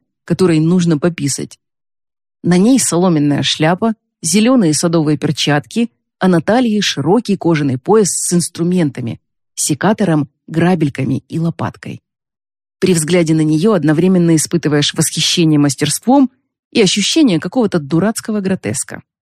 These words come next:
И вот она ходит вдоль грядок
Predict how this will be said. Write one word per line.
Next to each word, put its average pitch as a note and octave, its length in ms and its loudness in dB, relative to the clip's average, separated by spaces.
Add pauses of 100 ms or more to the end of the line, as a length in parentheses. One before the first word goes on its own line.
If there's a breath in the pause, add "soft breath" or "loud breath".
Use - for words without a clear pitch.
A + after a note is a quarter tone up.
(880)
И F#3 100 4
вот E3+ 160 2
она D#3+ 140 2
ходит D#3 400 0
вдоль D3 260 -2
грядок G3 520 0